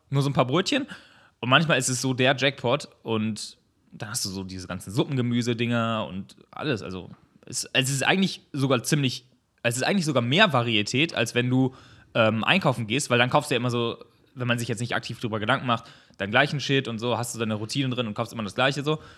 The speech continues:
Ähm, aber wenn du halt Containern gehst, ist es immer so Überraschungspaket und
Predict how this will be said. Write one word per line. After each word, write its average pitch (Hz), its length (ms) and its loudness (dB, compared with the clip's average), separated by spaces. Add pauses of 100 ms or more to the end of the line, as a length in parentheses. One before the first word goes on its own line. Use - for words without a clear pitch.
(280)
Ähm, 110 600 0
aber 110 180 -2
wenn 113 100 -2
du 110 80 -4
halt 107 140 -4
Containern 135 360 0
gehst, 120 180 -2
ist - 140 -6
es 107 120 -8
immer 110 180 -4
so 110 120 -2
Überraschungspaket 113 680 -2
und 98 160 -8